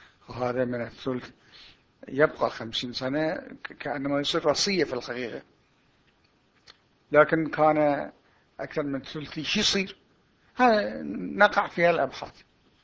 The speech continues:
لكنه حينما نأتي بهالارتكاز ونقول الوقف،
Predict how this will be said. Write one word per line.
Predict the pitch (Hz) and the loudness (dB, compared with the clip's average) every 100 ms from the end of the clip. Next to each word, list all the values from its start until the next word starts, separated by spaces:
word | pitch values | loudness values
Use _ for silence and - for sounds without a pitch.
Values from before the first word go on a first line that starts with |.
| _ _ _ _ _ _ _ _ - - - - _ | _ _ _ _ _ _ _ _ -18 -18 -20 -20 _
لكنه | 147 135 135 175 202 214 202 220 233 233 233 - _ _ _ _ - | 4 6 6 2 2 2 2 2 4 2 -2 -14 _ _ _ _ 0
حينما | 165 156 151 151 | 4 4 6 6
نأتي | 170 214 - 220 | 6 2 0 -2
بهالارتكاز | 214 190 233 240 180 - 139 123 110 110 _ _ _ _ _ _ _ _ _ _ _ - | 0 2 2 2 -4 -4 -6 -6 -10 -14 _ _ _ _ _ _ _ _ _ _ _ -4
ونقول | 135 131 127 180 220 | -2 -2 -4 -4 -4
الوقف، | - 156 139 135 170 226 - - | -2 -2 -2 2 6 6 2 -16